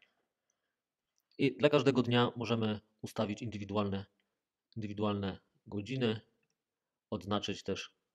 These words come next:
dni, w których nie chcemy, aby się to wyświetlało. I zmierzamy dalej. Co ma się stać, gdy skończymy odliczanie? Tutaj domyślna opcja ukrywamy licznik, jest to idealna opcja dla tego typu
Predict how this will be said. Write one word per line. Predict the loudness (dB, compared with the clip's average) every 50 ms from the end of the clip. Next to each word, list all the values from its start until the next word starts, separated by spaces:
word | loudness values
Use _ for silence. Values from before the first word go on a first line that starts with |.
| _ _
dni, | -14 -10 -8 -8
w | -8
których | -8 -8 -8 -8
nie | -8 -8
chcemy, | -6 -6 -4 -4 -4
aby | -4 -6
się | -8 -10
to | -12 -12
wyświetlało. | -12 -12 -14 -10 -6 -4 -2 -2 -2 -4 -6 -10 _ _ _ _ _ _ _ _ _ _ _ _ _ _ _ _ _ _ _ _ _ _ _ _ _ _ _ _ _ _ _ _ _ _ _ _ _ _ _ _ _ _ _ _ _ _ _ -12
I | -8
zmierzamy | -6 -4 -2 0 0 0 0
dalej. | 0 0 0 -2 -4 -6 -12 _ _ _ _ _ _ _ _ _ _
Co | -2 2 4 4 4 2 0 -2
ma | -2 -2 0
się | 0 -2 -4 -4
stać, | -6 0 2 2 2 2 -2 -6 -10 -12 _ _ _ _ -14
gdy | -12 -8 -6 -6 -6
skończymy | -6 -8 -10 -8 -6 -6 -6
odliczanie? | -6 -6 -8 -8 -8 -6 -4 -2 -2 -2 -2 -2 -6 -10 _
Tutaj | _ -4 -4 -2
domyślna | -2 -2 -2 -4 -4 -4
opcja | -4 -4 -4 -6
ukrywamy | -6 -4 -4 -4 -2 -2 -2 -4 -4
licznik, | -6 -8 -8 -8 -8 -8 -8
jest | -10 -10 -10 -12
to | -14 -14 -14 _ _ _ _ _ _ _
idealna | -12 -8 -6 -4 -4 -4 -6 -6
opcja | -8 -8 -10 -8 -10 -10
dla | -8 -8
tego | -10 -10 -10 -10
typu | -12 -12 -10 -10 -12 -12